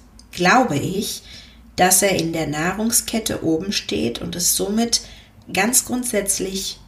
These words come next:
okay ist, Fleisch zu essen. Und zack, hab ich in den ersten fünfzehn Minuten schon die zweite Shitstorm-Aussage formuliert. Bleibt aber bitte dran,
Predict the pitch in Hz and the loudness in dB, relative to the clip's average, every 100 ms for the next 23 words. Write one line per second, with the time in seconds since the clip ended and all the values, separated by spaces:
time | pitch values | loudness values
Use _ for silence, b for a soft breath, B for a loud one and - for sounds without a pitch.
0 | - - - - 240 220 135 - - - | -20 -10 -8 -4 0 0 2 0 -2 -4
1 | - - - - - 131 - - - - | -2 -2 2 0 0 0 0 -2 -8 -18
2 | - - - - - - - - - 302 | -20 -20 -20 -20 -20 -18 -18 -4 2 2
3 | 302 - B B B B - 143 165 - | 0 -8 B B B B -10 -4 -4 -4
4 | - 160 156 - 214 269 - - 247 180 | -4 -4 -4 0 2 4 2 -2 -2 2
5 | 180 - - 180 156 151 165 175 175 170 | 2 0 0 0 0 -2 0 0 0 -2
6 | 175 B B B - 185 185 - B B | -4 B B B 6 6 4 -4 B B
7 | 175 - 165 160 151 143 143 - - 135 | 0 4 6 4 4 2 2 0 0 -2
8 | 143 151 - 151 160 - 151 147 143 147 | -2 0 2 0 -4 -4 -4 -4 -6 -6
9 | - - B B B B 196 202 - 190 | -4 -4 B B B B 0 0 0 0
10 | 175 226 240 233 175 165 185 | 2 0 0 0 0 0 0